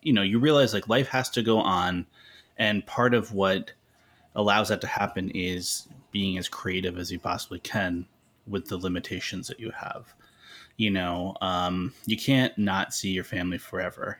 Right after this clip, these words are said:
At some point, you got to go see 'em. You know, so, and, and the information changes so quickly. So the thing about creativity is that it can be very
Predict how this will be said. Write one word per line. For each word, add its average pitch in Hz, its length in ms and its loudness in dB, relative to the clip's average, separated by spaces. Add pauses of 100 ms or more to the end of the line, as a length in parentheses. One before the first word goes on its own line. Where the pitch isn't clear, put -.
At - 140 -12
some 101 180 -2
point, 98 180 -6
you 85 60 -4
got 95 220 -4
to - 40 -8
go 78 140 -6
see - 260 -8
'em. - 220 -6 (160)
You 196 80 8
know, 156 160 10
so, 156 400 8 (640)
and, 160 220 4
and 147 180 6
the 143 80 8
information 156 400 4
changes 127 300 4
so 113 80 6
quickly. - 400 2
So - 140 2
the 104 60 4
thing 196 220 2
about 120 520 4 (340)
creativity 98 640 2
is 92 160 0
that 95 160 2
it 92 100 0
can 107 160 0
be 110 100 2
very 95 360 0